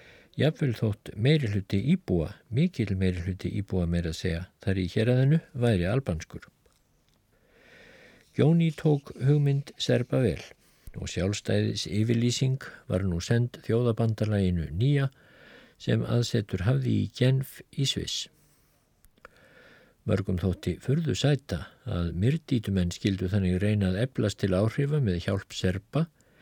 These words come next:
því Serbar voru einmitt þær vikurnar að hreinsa syðstu héruð Serbíu og Svartfjallalands af Albönum.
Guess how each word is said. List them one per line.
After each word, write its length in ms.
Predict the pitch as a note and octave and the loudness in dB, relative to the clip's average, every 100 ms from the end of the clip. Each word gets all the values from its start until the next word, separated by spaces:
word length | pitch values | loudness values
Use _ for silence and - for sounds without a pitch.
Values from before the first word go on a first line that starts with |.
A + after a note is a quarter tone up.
| - - - - | -20 -20 -20 -4
því 200 | C3 B2 A#2+ | 0 2 0
Serbar 540 | - C#3+ G3 - A#2 | 0 0 2 2 2
voru 160 | A#2 A#2 C3+ | 2 2 4
einmitt 260 | D3 B2+ | 4 2
þær 220 | - D3+ C#3 | 2 4 4
vikurnar 540 | E3+ - G#2 E2+ - - - - - - _ - | 4 2 0 0 -4 -10 -20 -20 -20 -20 _ 0
að 260 | G#2 G2 G2 - | 4 4 2 2
hreinsa 600 | B2 F3 G3 - F#2 E2+ | 4 6 4 2 2 2
syðstu 640 | - - C#3 D3 - - | -2 2 4 4 0 -2
héruð 400 | G#2+ C#3 B2 G#2 | 2 4 4 4
Serbíu 640 | F#2 C#3+ D#3 - A2 G2+ G2 | 4 4 2 2 4 6 6
og 220 | F#2 F2 | 4 2
Svartfjallalands 880 | - C#3 - - G#2 F#2+ F#2+ C#3 - | 2 0 0 0 2 4 4 2 0
af 240 | A#2 A2 | 2 2
Albönum. 540 | A2+ E3 F3 F2+ D#2 | 2 0 2 2 2